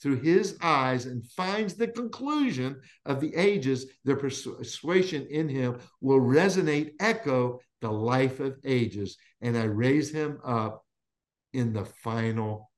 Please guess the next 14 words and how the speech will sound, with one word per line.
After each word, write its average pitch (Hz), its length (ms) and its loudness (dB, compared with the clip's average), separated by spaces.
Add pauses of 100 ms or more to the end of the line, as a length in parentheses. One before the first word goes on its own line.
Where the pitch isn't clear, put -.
day. 95 320 -4 (680)
The 202 80 2
completeness 202 720 -4
of 190 160 -4
time 214 400 -4 (180)
has 214 280 -2 (100)
happened. 220 580 0 (560)
This 196 360 2
is 196 400 4
the 202 80 2
complete, 180 320 -4 (200)
the 151 120 4
joint 180 500 0
resurrection 175 960 0